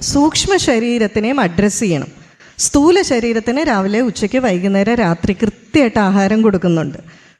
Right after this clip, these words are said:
സൂക്ഷ്മ ശരീരത്തിന് നമ്മൾ ആഹാരം കൊടുക്കുന്നില്ല. അതിനും ശക്തിയുണ്ട്.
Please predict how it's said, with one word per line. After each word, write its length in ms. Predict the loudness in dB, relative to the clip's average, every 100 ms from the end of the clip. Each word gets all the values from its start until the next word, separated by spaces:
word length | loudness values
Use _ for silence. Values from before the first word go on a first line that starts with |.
| _
സൂക്ഷ്മ 420 | 0 2 2 0 0
ശരീരത്തിന് 600 | 2 0 0 0 -2 -2
നമ്മൾ 240 | 0 0
ആഹാരം 440 | 0 2 2 0 0
കൊടുക്കുന്നില്ല. 560 | -2 -2 -2 -2 -4 -10 -16 _ _ _ _ _ -2
അതിനും 380 | 2 4 2 2 -2
ശക്തിയുണ്ട്. 640 | -6 -6 0 2 4 2